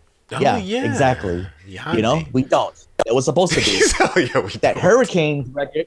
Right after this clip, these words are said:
Speaker 2: <laughs>
Speaker 1: Yandhi.
Speaker 2: That Hurricanes record that we heard Lil Baby
Speaker 1: <laughs>
Speaker 2: on
Speaker 1: Yandhi.
Speaker 2: for
Speaker 1: Yeah.
Speaker 2: album was a Yandhi era record. It was that old,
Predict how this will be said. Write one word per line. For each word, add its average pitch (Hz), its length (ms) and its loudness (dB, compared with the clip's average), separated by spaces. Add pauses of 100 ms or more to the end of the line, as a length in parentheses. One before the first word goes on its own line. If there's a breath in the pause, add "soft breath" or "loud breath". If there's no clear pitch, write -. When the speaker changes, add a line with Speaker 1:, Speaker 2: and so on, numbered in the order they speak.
(180)
Speaker 2:
<laughs> - 640 -20
Speaker 1:
Yandhi. - 720 0
Speaker 2:
That 151 160 4
Hurricanes 170 680 2
record 143 400 4
that 131 120 4
we 135 140 2
heard 135 360 0
Lil 135 240 4
Baby 170 420 2
Speaker 1:
<laughs> - 0 -
Speaker 2:
on 127 220 2
Speaker 1:
Yandhi. 90 760 -4
Speaker 2:
for 123 220 2 (480)
Speaker 1:
Yeah. 85 200 -10 (120)
Speaker 2:
album 139 220 0 (300)
was 170 400 2
a 175 180 2
Yandhi 170 500 0
era 156 460 2
record. 160 420 -4 (480)
It 131 40 0
was 135 160 2
that 135 200 4
old, 214 300 0